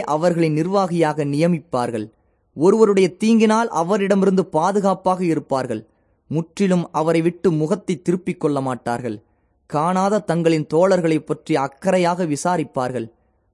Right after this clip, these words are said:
மக்களிடம் அவர்களின் நிலவரங்களை பற்றி கேட்டுத் தெரிந்து கொள்வார்கள். நல்லதை நல்லது என்றும் சரியானதென்றும் கூறுவார்கள். கெட்டதை கெட்டதென்று உரைத்து அதனை புறக்கணித்து விடுவார்கள். நடுநிலையாளர்கள். முரண்பட மாட்டார்கள்.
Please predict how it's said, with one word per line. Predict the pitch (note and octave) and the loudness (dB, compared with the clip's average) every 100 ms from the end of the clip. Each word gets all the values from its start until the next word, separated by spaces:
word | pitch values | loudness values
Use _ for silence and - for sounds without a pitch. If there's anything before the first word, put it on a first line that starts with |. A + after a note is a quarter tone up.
| - | -6
மக்களிடம் | D3+ D3+ - G3+ F3+ E3+ | -6 -4 0 2 2 0
அவர்களின் | D#3+ D#3 E3 E3 D#3 | 0 0 0 0 0
நிலவரங்களை | D3+ G3+ G#3 F#3 E3 | 2 2 2 2 0
பற்றி | D#3 D#3 - | -2 -6 -6
கேட்டுத் | E3+ F3 F3+ F3 - | -4 -4 -4 -8 -4
தெரிந்து | D3+ C#3+ | -2 -2
கொள்வார்கள். | C3+ B2+ B2 A#2 A2+ A2+ _ _ _ _ - | -2 -2 -4 -6 -10 -14 _ _ _ _ -10
நல்லதை | C3+ E3+ G#3 G3+ G#3 | -4 0 2 2 2
நல்லது | F3 D3+ G3 G3+ | 0 -2 0 2
என்றும் | F3 E3+ E3 D#3+ - | 2 2 0 -2 -2
சரியானதென்றும் | D3+ F#3+ G3 F#3+ E3+ E3 D3 C#3 | -2 0 0 0 0 0 -2 -2
கூறுவார்கள். | C#3+ C#3 C3 B2 A2 - _ _ - | -2 0 -2 -4 -8 -10 _ _ -4
கெட்டதை | D#3+ D#3+ G#3+ G3 E3 - | -2 0 0 2 0 -2
கெட்டதென்று | D#3+ D#3 A3 G3+ F#3+ | -4 -2 0 2 2
உரைத்து | E3 D3+ F3 F3 A3 G#3+ | 2 4 2 0 -2 0
அதனை | D3+ D3+ C#3+ | 0 -2 -4
புறக்கணித்து | - E3 G3+ G3+ F3+ F3 | -2 -4 -2 0 0 -2
விடுவார்கள். | C#3 C3+ B2+ A#2+ A2+ G#2+ _ _ _ - | -2 0 -2 -4 -8 -12 _ _ _ -8
நடுநிலையாளர்கள். | A#2+ C#3 F#3 F#3 D3+ C3+ C3 A#2+ A#2 A2+ - _ _ _ - | -2 2 2 4 2 2 0 -2 -4 -8 -12 _ _ _ -8
முரண்பட | C3+ D#3 G3+ G3 E3 | -2 0 2 2 0
மாட்டார்கள். | D3+ C#3 - C3 C3 A#2+ | 0 -2 -2 -4 -4 -6